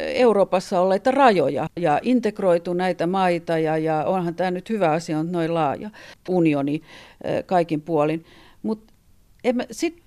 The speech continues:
kyllä siinä nyt on tullut vähän esiin sitä, että ehkä arvomaailma ei oo ihan vielä integroitunut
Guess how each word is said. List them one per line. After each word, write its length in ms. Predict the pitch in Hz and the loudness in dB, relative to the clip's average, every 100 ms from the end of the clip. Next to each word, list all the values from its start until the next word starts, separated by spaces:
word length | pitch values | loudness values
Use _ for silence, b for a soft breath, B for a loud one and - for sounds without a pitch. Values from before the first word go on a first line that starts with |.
| - | -6
kyllä 220 | 330 311 | -2 -2
siinä 300 | 311 302 294 | 2 2 2
nyt 240 | 294 302 | 0 0
on 160 | 311 277 | -2 -2
tullut 420 | - 311 302 226 | -4 -2 0 2
vähän 260 | 262 240 226 | 2 2 0
esiin 380 | 254 240 196 | 0 -4 -6
sitä, 400 | 185 226 220 185 | -6 -6 -2 0
että 340 | 165 170 170 156 - - | 0 -2 -4 -4 -6 -14
ehkä 440 | - 247 233 214 - | -6 -6 -2 -2 2
arvomaailma 920 | 277 294 262 190 180 170 165 170 165 | 2 4 2 2 2 2 2 2 0
ei 340 | - 202 185 | 0 0 2
oo 240 | - 180 - | 2 2 2
ihan 420 | - 190 160 151 | -2 0 0 0
vielä 440 | 165 160 151 143 151 - | 0 2 2 0 -4 -4
integroitunut 960 | 175 170 143 - - 139 - 107 117 | 0 2 0 -4 -6 -6 -6 -8 -8